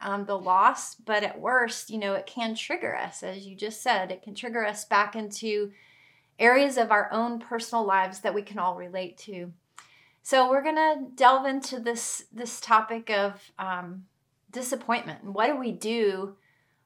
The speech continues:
with that profound ache in our hearts that everybody has been through in some type of scenario of loss or pain, or, um, we've just kind of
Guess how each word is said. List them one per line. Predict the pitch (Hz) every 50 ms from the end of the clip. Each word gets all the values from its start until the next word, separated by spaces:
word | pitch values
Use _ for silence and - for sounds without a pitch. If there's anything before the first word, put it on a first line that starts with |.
| _ -
with | 202 196 208 202 202 202 202 202 -
that | - 214 208 190 165 - - - _ _
profound | - - 233 214 214 - - 214 202 226 240 254 254 254 254 247 - - -
ache | - 208 220 220 - - -
in | - 208
our | 196 196 202
hearts | - - 214 190 175 156 - - - - -
that | - 196 190 175 180 - -
everybody | - 208 226 226 226 262 262 233 247 240 240 247 240 240
has | 226 220 220 214 208 202
been | - - 208 202 202
through | 202 - 208 208 202
in | 190 185 196
some | 196 - - 214 214 214 220 220 226 226
type | 226 - 214 202 208 202
of | 190 202
scenario | - - - 202 202 196 196 196 185 185 180 170 170 165 165 165 -
of | - 190 185 190
loss | 180 170 170 170 185 202 220 226 226 220 - - -
or | - 190 180 -
pain, | - - - 214 220 214 214 214 214 214 214 208 208 208
or, | - 190 190 185 180 180 175 175 175 _ _ _ _ _ _ _ _ _ _ _ -
um, | 202 196 190 185 180 185 196 202
we've | 226 233
just | 226 262 254 -
kind | - 277 240
of | 220